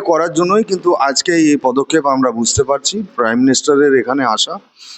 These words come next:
এবং তার সাথে সাথে এই পদক্ষেপকে, আহ, মজবুত করা। মানে আগামী তিন দিন ব্রেইনস্টর্মিং সেশন চলবে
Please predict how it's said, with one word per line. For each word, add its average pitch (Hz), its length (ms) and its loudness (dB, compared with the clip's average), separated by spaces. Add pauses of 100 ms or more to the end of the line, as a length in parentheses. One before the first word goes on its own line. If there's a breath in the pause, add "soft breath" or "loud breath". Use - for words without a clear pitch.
(120)
এবং 135 400 0
তার 123 160 -2
সাথে 131 320 -2
সাথে 165 520 0
এই 127 280 -2
পদক্ষেপকে, 135 760 -2 (120)
আহ, 104 540 0 (440 soft breath)
মজবুত 131 380 2
করা। 107 280 0
মানে 123 200 0
আগামী 139 380 -2
তিন 143 340 -2
দিন 165 300 0 (280)
ব্রেইনস্টর্মিং 147 760 0
সেশন 143 380 0
চলবে 151 440 2